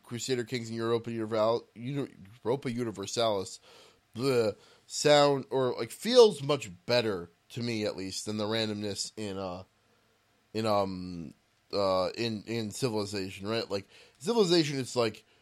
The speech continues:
did you happen to border next to, like, Montezuma? Did you, you know, find a ruin that gave you a free tech early? Um, did you get enough hammers to beat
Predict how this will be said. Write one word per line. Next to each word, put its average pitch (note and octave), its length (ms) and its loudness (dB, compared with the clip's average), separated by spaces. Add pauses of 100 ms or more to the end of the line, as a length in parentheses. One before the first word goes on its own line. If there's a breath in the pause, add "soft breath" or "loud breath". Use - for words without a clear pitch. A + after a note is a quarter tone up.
(460 soft breath)
did B2 240 0
you C3 120 0
happen C3 320 6
to B2 80 -2
border B2 380 2
next B2 380 -2
to, A#2 640 -2
like, G#2 280 -2
Montezuma? A2 840 0 (520 soft breath)
Did A#2 280 0
you, A#2 580 -2 (460)
you A2+ 100 -6
know, A2+ 140 2
find B2+ 420 2
a B2+ 40 0
ruin A#2+ 340 0
that A2 160 -2
gave A#2 240 0
you A#2 140 -2
a A2 60 0
free A2+ 260 -6
tech A#2 400 -4
early? G2+ 420 -2 (560 soft breath)
Um, G2+ 400 0 (160)
did B2 240 -4
you C3 80 -2
get C3 160 2
enough B2 240 0
hammers A#2+ 440 0
to A#2+ 120 -4
beat A#2 380 -6